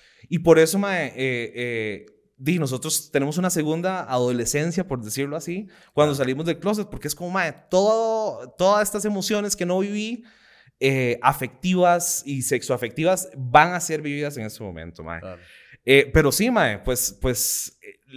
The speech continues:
Speaker 1: la iglesia sí, eh, como te digo, mae, yo no, no creo que tengo absolutamente nada con las iglesias, pero si ustedes pudiesen, la persona de la iglesia, si usted pudiese hacer una experiencia menos dolorosa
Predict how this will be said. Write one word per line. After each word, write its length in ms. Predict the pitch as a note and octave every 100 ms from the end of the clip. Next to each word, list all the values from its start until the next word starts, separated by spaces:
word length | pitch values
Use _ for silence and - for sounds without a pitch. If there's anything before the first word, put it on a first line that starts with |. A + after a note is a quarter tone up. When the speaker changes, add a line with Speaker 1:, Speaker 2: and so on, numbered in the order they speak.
| -
Speaker 1:
la 220 | D3+ C#3+ C3
iglesia 640 | A#2+ C#3+ D3+ G3+ F#3 E3+
sí, 520 | - D3 D3 E3 D#3+ -
eh, 480 | A2+ G#2+ G2 F2+ -
como 240 | B2 A#2+
te 80 | A#2+
digo, 180 | C3+ D3
mae, 240 | C3 G#2
yo 120 | G2 B2+
no, 240 | C#3+ C#3+
no 220 | A#2 A#2
creo 240 | A#2 C3+ C#3
que 180 | B2+ F#2+
tengo 280 | - A#2+
absolutamente 600 | C3+ C3+ A2+ A#2+ C3 B2+
nada 220 | B2+ B2+ C3+
con 80 |
las 120 | A2+ F#2
iglesias, 340 | G#2+ B2+ C3+
pero 240 | G2 F#2 _ _ _ _ _ _ _ -
si 240 | - D3+
ustedes 420 | C#3+ E3 E3+ F3
pudiesen, 480 | - C3 B2 A#2+ A#2
la 180 | A#2+ A#2
persona 300 | G2 B2 C3
de 80 | A#2
la 80 |
iglesia, 320 | G2 G#2+ A2 F#2+
si 60 |
usted 160 | F#2+ A#2
pudiese 240 | C3+ C3
hacer 280 | B2+ B2+ B2 _
una 160 | A#2 A2+
experiencia 500 | - A2 G#2 G2+ G#2
menos 260 | G#2 G#2+
dolorosa 520 | G2+ G2+ F2+ F2 -